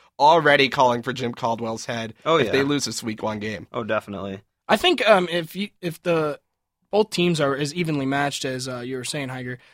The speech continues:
Speaker 3: I think it's just gonna come down to the O-line and the run game. I just don't think the Giants have a better O-line and run game than the Lions do. And if it turns into an ugly, old-school football game, that's where the Lions will beat them.
Speaker 2: I would agree with that. Rashad Jennings and Andre Miller,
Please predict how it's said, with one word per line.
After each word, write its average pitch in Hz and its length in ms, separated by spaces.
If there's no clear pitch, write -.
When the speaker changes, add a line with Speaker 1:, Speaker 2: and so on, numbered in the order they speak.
Speaker 3:
I 160 80
think 220 160
it's 202 100
just 175 140
gonna 151 120
come 156 160
down 151 200
to 151 60
the 143 80
O-line 147 420
and 143 80
the 131 60
run 139 200
game. 127 320
I 139 100
just 139 200
don't 139 200
think 139 160
the 131 80
Giants 135 340
have 139 140
a 127 40
better 135 280
O-line 131 320
and 131 120
run 139 160
game 127 200
than 127 100
the 123 60
Lions 127 340
do. 127 160
And 127 100
if 127 120
it 139 120
turns 151 260
into 143 160
an 135 80
ugly, 139 580
old-school 139 560
football 135 340
game, 123 400
that's 123 320
where 127 120
the 120 60
Lions 120 240
will 117 80
beat 123 160
them. 123 260
Speaker 2:
I 127 60
would 139 120
agree 117 220
with 107 180
that. 104 300
Rashad 120 420
Jennings 117 440
and 104 140
Andre 104 360
Miller, 98 440